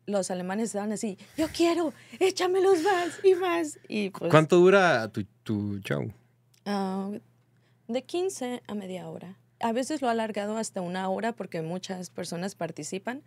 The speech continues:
Speaker 1: pero pues yo nomás dejo que me metan el vibrador.
Speaker 2: ¿Y no te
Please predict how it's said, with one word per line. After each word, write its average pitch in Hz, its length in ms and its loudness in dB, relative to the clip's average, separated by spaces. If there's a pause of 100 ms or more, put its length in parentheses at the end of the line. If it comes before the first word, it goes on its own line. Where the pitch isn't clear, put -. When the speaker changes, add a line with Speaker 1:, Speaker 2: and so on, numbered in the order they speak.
(480)
Speaker 1:
pero 233 260 2
pues 214 160 -2
yo 233 100 0
nomás 277 340 -2
dejo 240 300 -2
que - 120 -8
me 196 100 -4
metan 175 340 -6
el 175 140 -8
vibrador. - 540 -10 (100)
Speaker 2:
¿Y 113 60 -2
no 110 140 2
te 135 340 2